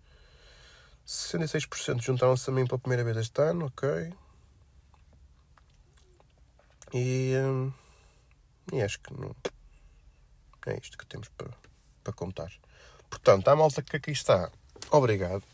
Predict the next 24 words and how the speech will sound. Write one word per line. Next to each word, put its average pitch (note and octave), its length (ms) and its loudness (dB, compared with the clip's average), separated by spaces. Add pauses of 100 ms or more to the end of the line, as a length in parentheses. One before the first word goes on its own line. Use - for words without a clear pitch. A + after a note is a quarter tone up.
(180)
Aos B2+ 160 6
que - 100 -8
já C#3+ 80 10
estavam B2+ 480 6
de B2 60 4
antes, A2 440 0
obrigado. A2 580 -2
Aos B2 120 -2
que - 100 -6
chegaram A#2 300 2
agora, G#2+ 260 2
obrigado A2+ 380 2
também. G#2+ 440 0 (1000)
Eh, C#3+ 300 2
está B2 220 4
a - 20 4
acabar A2+ 280 2
o G2+ 80 -4
ano. G#2 320 -2 (1080)
Se - 180 -2
calhar A2+ 420 2
vou A2 120 -2
fazer G#2+ 440 -2
uma G#2 400 -4